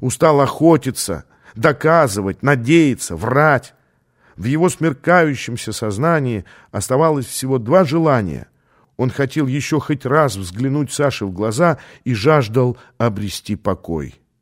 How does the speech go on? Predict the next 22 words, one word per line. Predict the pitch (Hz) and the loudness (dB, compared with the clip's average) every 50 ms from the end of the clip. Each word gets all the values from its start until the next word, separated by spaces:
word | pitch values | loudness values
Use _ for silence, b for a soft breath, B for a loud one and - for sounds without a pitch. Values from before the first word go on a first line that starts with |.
| _ _ _ | _ _ _
Но | 110 139 170 | 0 0 2
не | 170 160 131 | 2 0 -4
получалось. | _ 151 143 135 131 - - 147 135 110 90 82 73 - - - _ _ _ _ B B B B B B B | _ -2 -2 -2 -2 -4 -4 -4 -4 -4 -4 -6 -12 -14 -18 -18 _ _ _ _ B B B B B B B
Перемежаясь | - 156 151 156 165 151 127 180 185 180 165 147 127 107 | 2 2 4 4 2 2 2 4 4 4 4 2 0 -2
с | 107 | -2
действительностью, | 107 131 147 131 - - 185 202 185 - - 139 131 120 104 - - 120 107 | -4 -2 -2 -2 -4 -2 -4 -4 -4 -2 -4 -2 -2 -4 -4 -4 -6 -6 -6
перед | _ 127 120 120 117 | _ -4 -4 -4 -4
его | 113 123 143 156 151 | -2 -2 0 0 0
взором | 127 104 113 165 170 156 143 135 120 | -2 0 0 2 2 2 2 0 -2
вновь | 104 113 160 165 - - | -2 -2 -2 -2 -2 -2
мелькали | 139 139 135 - - 139 143 139 131 | -4 -4 -4 -2 -2 -2 0 0 2
образы | 135 139 147 135 123 123 117 104 123 127 | 2 2 2 0 0 -2 -2 -2 -4 -4
из | 117 - | -6 -8
прошлого. | - - 110 139 139 107 - - - 71 67 64 - _ _ _ B B B B B B | -8 -4 0 0 0 0 -2 -8 -10 -10 -10 -12 -18 _ _ _ B B B B B B
Нужно | B 135 170 165 135 170 165 | B 2 2 2 2 0 2
было | 147 165 165 160 | 4 4 2 2
принять | - - 151 147 151 165 165 156 - - | 2 -2 0 0 2 2 2 2 0 0
окончательное | - 123 117 - 135 135 120 - - 165 147 139 - 135 127 127 131 131 131 | -4 -4 -2 0 -2 -2 -2 0 0 0 0 0 -2 -4 -2 -2 0 0 0
решение: | 127 131 127 - - 151 151 131 107 90 78 58 - _ _ B B B B B | 0 -2 -4 -2 0 0 0 2 0 -2 -6 -10 -12 _ _ B B B B B
сломить | B - - 131 131 127 127 135 156 180 202 185 - - - b b b b b | B -8 -2 0 0 2 2 2 2 2 2 0 -2 -6 -20 b b b b b
или | - 165 165 165 160 | -2 0 2 2 2
сломиться, | 143 - - 113 123 147 156 160 160 151 - - - - - - - | 0 0 -2 0 0 2 2 2 2 0 -2 -4 -8 -10 -10 -14 -20